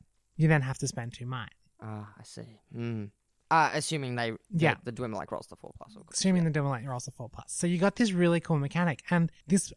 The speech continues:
Speaker 1: mechanic also applies to things like, um, uh, Narsil. That's the one I'm thinking of.
Speaker 2: Oh, of course.
Speaker 1: So
Speaker 2: Yeah,
Speaker 1: Elendra's
Speaker 2: because that is a
Speaker 1: Narsil,
Speaker 2: free might point.
Speaker 1: free heroic action.
Speaker 2: Ah, I see.
Speaker 1: Same with, uh, Thorn Oakenshield.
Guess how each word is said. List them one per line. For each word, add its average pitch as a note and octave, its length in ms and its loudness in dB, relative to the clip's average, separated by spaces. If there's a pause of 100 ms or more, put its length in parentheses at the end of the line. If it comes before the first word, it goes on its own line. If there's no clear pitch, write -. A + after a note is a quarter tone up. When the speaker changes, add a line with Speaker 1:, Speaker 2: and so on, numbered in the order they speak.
Speaker 1:
mechanic E3+ 480 6
also D#3 360 2
applies C3+ 460 2
to C#3 100 -8
things B2+ 340 -4
like, A#2+ 320 -4 (100)
um, C3 300 -2 (260)
uh, C#3+ 200 -4
Narsil. D3 480 4 (260)
That's - 220 -6
the D3+ 100 -2
one C#3+ 120 0
I'm C#3 100 -2
thinking C#3+ 100 4
of. E3+ 260 8
Speaker 2:
Oh, E3+ 120 6
of C3 160 -4
course. B2 380 -4
Speaker 1:
So F3 100 2
Speaker 2:
Yeah, B2 100 2
Speaker 1:
Elendra's F3+ 180 6
Speaker 2:
because G3 140 6
that E3+ 160 8
is D#3 120 4
a D#3+ 40 0
Speaker 1:
Narsil, A3+ 180 4
Speaker 2:
free D3 300 -2
might C3 300 0
point. A2+ 180 -6
Speaker 1:
free E3 180 -2
heroic D#3 340 -2
action. C#3+ 580 -6
Speaker 2:
Ah, B2+ 260 -14
I G#2+ 40 -20
see. - 100 -16
Speaker 1:
Same D#3+ 220 0
with, D3+ 240 -2 (140)
uh, C#3+ 180 0 (100)
Thorn F3+ 240 6
Oakenshield. D#3+ 720 0